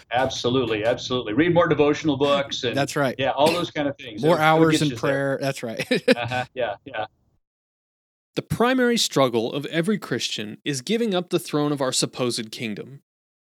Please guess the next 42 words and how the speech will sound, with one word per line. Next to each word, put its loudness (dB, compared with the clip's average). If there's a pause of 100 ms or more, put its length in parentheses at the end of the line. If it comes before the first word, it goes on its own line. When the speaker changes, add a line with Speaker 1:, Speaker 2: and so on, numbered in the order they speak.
(280)
Speaker 3:
The 2
more 4
I 2
try 4
to 2
live 4
a 0
discipleship -2
lifestyle, -4 (400)
the -2
more 2
I 2
find -2
those -2
tendencies -2
to -2
get 2
back 0
on -2
the -2
throne -4
and -4
set 0
up -4
a -4
second -2
kingdom -6 (240)
run 0
deeper 0
than -2
I -2
ever 0
thought -2
possible. -6 (640)
It's -4
why 4
Jesus 2
calls 0
us -2
to -8
die 0
daily, -2